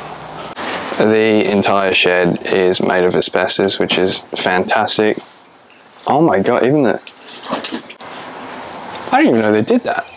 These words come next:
Cool. Uh, so the shed's starting to fall apart, and as you can see, that's the outside, that's the inside, and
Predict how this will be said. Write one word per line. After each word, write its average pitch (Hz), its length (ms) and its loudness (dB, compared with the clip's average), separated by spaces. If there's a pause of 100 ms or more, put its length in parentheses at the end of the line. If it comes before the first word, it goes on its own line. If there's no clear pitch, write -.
(1300)
Cool. - 260 0 (1500)
Uh, 98 400 0
so 104 180 0
the 104 80 2
shed's 135 320 2
starting - 320 0
to - 80 -6
fall 90 200 2
apart, 98 380 0 (800)
and 104 440 0
as 110 160 2
you 104 80 2
can 104 120 2
see, 110 400 2 (680)
that's 139 240 0
the 107 160 2
outside, 117 640 0 (840)
that's - 240 0
the 107 100 2
inside, 117 540 2 (560)
and 117 400 2